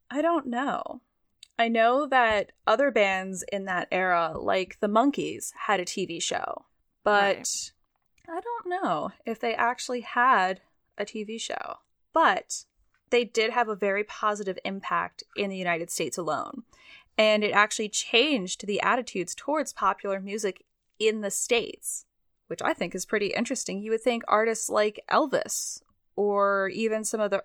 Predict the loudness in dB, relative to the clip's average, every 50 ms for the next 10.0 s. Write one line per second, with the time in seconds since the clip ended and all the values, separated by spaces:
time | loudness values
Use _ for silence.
0 | _ 0 2 2 4 2 2 2 2 2 2 2 0 -2 0 0 0 0 0 0
1 | -2 -2 -4 -8 -6 -6 -6 -6 -6 -4 -6 -6 -6 -6 -8 -8 -8 -6 -4 -2
2 | -2 -2 -2 -2 -2 -2 -4 -6 -4 -2 0 0 2 2 0 -2 -2 -2 -4 -4
3 | -6 -20 _ _ _ _ 2 2 2 4 4 2 4 4 4 6 6 6 4 2
4 | -2 -8 -18 _ _ _ _ _ _ _ _ 2 4 4 4 2 -2 -6 -6 -4
5 | -4 -6 -4 -2 0 2 2 2 2 0 -2 -2 0 2 2 4 4 2 0 -2
6 | -6 -8 -8 -6 -6 -6 -6 -10 -10 -10 -10 -14 -14 _ _ _ _ _ _ _
7 | _ -10 -8 -6 -6 -4 -6 -6 -8 -8 -6 -4 -4 -4 0 2 2 2 2 0
8 | -4 -4 -4 -2 -2 0 0 0 2 2 2 4 4 4 4 2 0 -4 _ _
9 | _ _ _ -4 -2 0 0 0 2 2 2 2 2 2 -2 _ -14 -20 -20